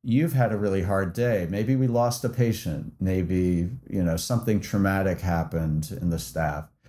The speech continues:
And they're saying, "Go, go over there." <laughs> We, we realize that that has value. So I think that that's, that's really exciting in terms of changing the culture.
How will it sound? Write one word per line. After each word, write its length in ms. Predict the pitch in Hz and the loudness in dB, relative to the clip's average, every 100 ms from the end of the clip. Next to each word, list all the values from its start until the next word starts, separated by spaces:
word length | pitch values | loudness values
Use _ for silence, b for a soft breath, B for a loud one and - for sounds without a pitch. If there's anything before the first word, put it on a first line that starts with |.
| b - | b 0
And 120 | 104 | 2
they're 100 | 110 | 2
saying, 420 | 113 101 95 85 | 0 -2 -2 -4
"Go, 360 | - 87 71 - - _ - | 0 0 0 -4 -16 _ -4
go 180 | 101 117 | 0 0
over 200 | 104 95 | 0 0
there." 580 | 80 82 85 135 131 - | 0 0 2 2 2 -2
<laughs> 300 | - 113 - | -8 -10 -4
We, 280 | 98 104 101 | 0 2 2
we 180 | - 110 | 0 0
realize 680 | 110 120 117 104 98 90 104 | 2 2 2 0 -2 -6 -2
that 240 | 92 - | -2 0
that 240 | 87 85 | 2 2
has 180 | 90 82 | 0 -2
value. 440 | 78 71 73 - - B B B - | -2 -4 -6 -8 -12 B B B -16
So 680 | - 127 123 120 120 113 - _ _ | -4 0 0 0 -2 -4 -12 _ _
I 100 | 107 | -4
think 340 | 110 139 127 127 | 0 2 2 0
that 180 | 110 | -4
that's, 460 | - 104 98 - - | 0 0 0 -6 -4
that's 340 | - 135 147 | 0 0 0
really 280 | 135 120 113 | 0 2 2
exciting 480 | 95 - 117 107 104 | -2 -2 0 2 0
in 100 | 95 | 0
terms 320 | 98 98 87 | 0 0 0
of 100 | 85 | -2
changing 380 | - 85 80 78 | -2 0 0 -2
the 80 | 78 | -4
culture. 500 | - 78 - 80 | -8 -8 -6 -6